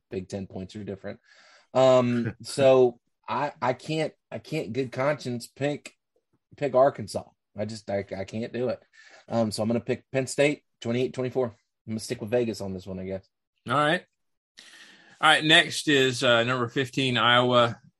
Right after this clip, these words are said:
Speaker 2: at ten and three versus number twenty-two, Kentucky at nine and three. The Verbo Citrus Bowl from Camping World Stadium in Orlando, Florida. Um, that is Saturday,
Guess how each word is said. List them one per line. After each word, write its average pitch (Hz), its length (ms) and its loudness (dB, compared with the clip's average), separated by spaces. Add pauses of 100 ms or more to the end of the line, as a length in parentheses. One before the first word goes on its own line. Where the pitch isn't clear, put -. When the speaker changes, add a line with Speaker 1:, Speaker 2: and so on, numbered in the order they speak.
(240)
Speaker 2:
at 104 280 -8
ten 123 180 -2
and 110 160 -4
three 117 220 0
versus 107 320 -4
number 104 160 -6
twenty-two, 107 360 -6
Kentucky 104 440 -6
at 78 80 -8
nine 98 220 -2
and 98 180 -6
three. 101 440 -2
The 95 160 -6
Verbo 113 500 2
Citrus 131 420 -4
Bowl 117 380 2
from 101 240 -10
Camping 113 360 -6
World 110 220 -2
Stadium 107 360 -4
in 101 80 -6
Orlando, 98 400 -6
Florida. 110 500 2 (580)
Um, 104 300 0
that 107 140 2
is 98 160 -2
Saturday, 113 680 2